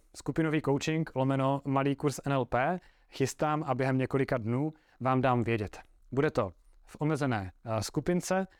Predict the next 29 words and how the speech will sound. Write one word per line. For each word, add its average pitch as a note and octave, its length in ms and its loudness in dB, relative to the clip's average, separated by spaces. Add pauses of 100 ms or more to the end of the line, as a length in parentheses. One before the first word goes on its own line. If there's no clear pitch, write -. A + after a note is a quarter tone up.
(240)
bude C#3 220 2
tam, B2 360 2 (120)
ehm, A#2 480 2 (800)
budou C3 260 2
tam A#2 140 2
techniky, D3+ 440 0
budou C3 220 0
tam, A#2+ 220 0
eh, - 420 -2
drobné C3 400 0
domácí C#3+ 460 0
úkoly C3 400 0 (220)
a A#2 80 -4
cílem E3 380 0
je C#3 220 -2 (260)
dostat D3 360 0
se C#3 260 -2 (280)
od, - 300 -2
eh, D3 40 2 (720)
nízkého C#3 480 0
sebevědomí, D3 680 0
ať B2+ 160 -2
už - 300 -6
v B2 100 -2
jakékoliv B2 460 0
formě, D3 460 0 (200)
s - 140 -8
jakýmikoliv B2+ 480 0
projevy, D3 460 -2